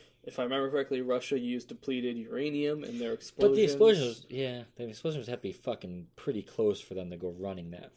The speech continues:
Speaker 2: fucking,
Speaker 1: Yeah.
Speaker 2: not put shoes on.
Speaker 1: Yeah. Also,
Speaker 2: I'm gonna run out there and die,
Speaker 1: during,
Speaker 2: or, you know.
Speaker 1: during the searches for the bodies, no one ever said that they found,
Speaker 2: Any
Speaker 1: found
Speaker 2: debris.
Speaker 1: Yeah, any kind of, like, explosion areas anywhere close.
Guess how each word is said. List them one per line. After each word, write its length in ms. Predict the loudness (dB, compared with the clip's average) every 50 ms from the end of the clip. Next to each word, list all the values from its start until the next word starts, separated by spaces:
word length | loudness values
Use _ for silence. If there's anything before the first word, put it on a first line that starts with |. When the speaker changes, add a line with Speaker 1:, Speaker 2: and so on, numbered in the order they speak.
| _ -12
Speaker 2:
fucking, 160 | -10 -6 -2
Speaker 1:
Yeah. 380 | 4 6 6 8 8 6 2 0 -2 -8 -10
Speaker 2:
not 240 | -10 -10 -10 -8
put 160 | -6 -6 -4 -4
shoes 340 | -4 -4 -2 0 0 0 0
on. 280 | 0 0 0 -2 -4 0
Speaker 1:
Yeah. 280 | 6 8 8 8 6 4 0 -10 _ _ 4
Also, 280 | 4 4 8 8 8
Speaker 2:
I'm 60 | 10
gonna 140 | 10 8 8
run 160 | 10 10 10
out 120 | 10 8 8
there 120 | 8 6
and 120 | 6 6 6
die, 400 | 6 6 8 8 8 8 8 8
Speaker 1:
during, 280 | 8 8 10 10 10 10
Speaker 2:
or, 40 | 8 4 -6 _ _ -8
you 100 | -4 0
know. 60 | 2
Speaker 1:
during 260 | 4 4 4 4 2
the 100 | 0 -2
searches 600 | -2 -2 2 4 4 4 4 6 4 4 4 2
for 180 | -2 -2 -2 0
the 80 | 0 0
bodies, 540 | 0 0 0 0 0 -2 -2 -4 -4 -4
no 140 | -2 0 0
one 120 | 2 2 0
ever 180 | 0 -2 -2
said 280 | -4 -2 -2 -2 -2 -2
that 80 | -2
they 100 | -4 -4
found, 560 | -4 -2 -2 -2 -2 0 -2 -2 -4 -6 -8 -8
Speaker 2:
Any 120 | -8 -4 -2
Speaker 1:
found 280 | -2 0 0 0 0
Speaker 2:
debris. 360 | 0 0 0 0 -2 -4 -6 -4
Speaker 1:
Yeah, 380 | 0 4 4 6 6 4 2 0 -8 -14 -20 -20 _ -6
any 260 | -4 -2 -2 -2 -2 -4
kind 280 | -4 -4 -2 0 0
of, 160 | -2 -2 0
like, 180 | 0 -2 -2 -2
explosion 800 | -6 -10 -10 -12 -10 -4 0 2 2 2 0 -2 -4 -6 -4 -4
areas 500 | -2 -2 0 0 0 0 0 -2 -2 -4
anywhere 420 | -4 -4 -2 0 0 0 0 -2
close. 680 | -4 -4 -2 0 2 4 4 2 2 -2 -8 -14 -18